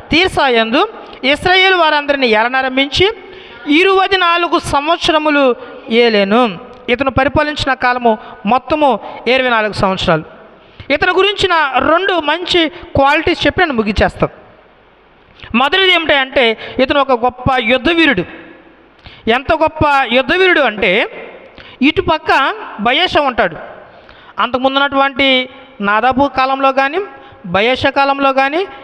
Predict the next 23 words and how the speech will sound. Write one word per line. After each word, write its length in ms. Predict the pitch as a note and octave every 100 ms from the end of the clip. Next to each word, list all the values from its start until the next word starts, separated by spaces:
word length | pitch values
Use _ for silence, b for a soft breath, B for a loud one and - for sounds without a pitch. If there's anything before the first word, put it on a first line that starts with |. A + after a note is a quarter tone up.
| B
ఏలా 340 | G3 G3+ A#3 C#4
కాలంలో 440 | C#4 C#4 C#4 C4+
కానీ 300 | C4+ C#4 B3+ A#3
ఇటువైపు 380 | B3+ C#4+ D4 D#4+
రాజులు 400 | C4+ C#4 C4+ E4
మారుతూ 340 | C#4 C4+ C4+
ఉంటారు. 420 | C4+ B3 A#3+ G#3 F#3+ B B
కానీ 220 | A#3+ B3 A#3+ - -
అటువైపు 480 | G3 C4 C4+ C#4+
ఉన్నటువంటి 480 | D4 B3+ B3 B3 A#3
వ్యక్తి 460 | A3 G#3+ C4+ A#3+ G#3+ B G#3
ఎవరై 300 | G#3 A#3 A#3+
అంటే 500 | A3+ A3 F#3+ - - - -
ఆసా. 380 | F3+ - F3+ - - - - - - _ _ _ -
తర్వాత 320 | G#3+ A#3 C4+
మనం 300 | C#4 C4 B3
ఆయన 300 | A#3+ G#3 A3
గురించి 180 | A3+ C4
చదువుతాం. 380 | B3 G#3 B3+ D#4 B B B
అతను 220 | A#3+ C#4+
పరిపాలిస్తూ 600 | B3+ C4+ C#4 E4 E4+ F4
ఉండగానే 420 | D#4+ D#4+ E4 E4+
ఇక్కడ 400 | E4+ D4 C4+ B3